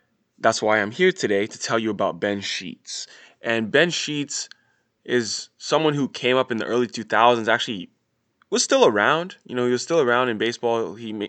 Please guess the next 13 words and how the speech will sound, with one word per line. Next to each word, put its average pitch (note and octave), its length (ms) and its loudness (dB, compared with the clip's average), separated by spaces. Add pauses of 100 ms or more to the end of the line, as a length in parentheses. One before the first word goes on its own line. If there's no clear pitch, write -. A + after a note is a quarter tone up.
he A2+ 240 -10
made A#2+ 180 -2
his A2+ 140 -4
final A#2 480 0
appearance A2 500 -6
in G2 260 -8
two A#2+ 120 -18
thousand F#2 320 -8
twelve, G#2+ 480 0 (480)
but A#2+ 320 4 (680)
he - 260 -2
was G#3 220 6
quietly A#2 840 0